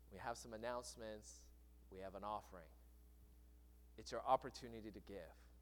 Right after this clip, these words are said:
Amen? That's not a sad time of the service. Amen?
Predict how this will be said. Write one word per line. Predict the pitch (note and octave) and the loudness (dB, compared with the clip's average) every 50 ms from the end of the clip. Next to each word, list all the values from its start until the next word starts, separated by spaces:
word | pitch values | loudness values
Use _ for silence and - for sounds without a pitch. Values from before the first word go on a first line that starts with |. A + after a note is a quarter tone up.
| - - - - G3 | -16 -16 -14 -14 -10
Amen? | F2+ F2 G2+ - - F3 - - - - - - - - - - - - - - - - - - - - - - | 0 2 4 4 4 4 0 -2 -8 -12 -14 -14 -16 -16 -16 -16 -16 -16 -16 -16 -16 -16 -16 -16 -16 -16 -8 2
That's | - B2 C3+ - - - | 6 6 6 6 8 10
not | G#3 A3+ A3+ | 12 12 12
a | G#3+ | 12
sad | - - - - C#3+ E3 E3 D#3+ D#3 | 8 4 2 6 10 10 10 10 10
time | - - D#3 D3+ D3 | 6 0 2 2 0
of | C#3 A#2 | -2 -4
the | A#2 A#2 | -4 -4
service. | - - D#3 C#3 A#2 F2 - - - - | -2 0 0 0 0 0 -4 -10 -10 -10
Amen? | D#2+ D2+ D#2+ F2+ G2 G#2 | -10 -8 -6 -4 -4 -4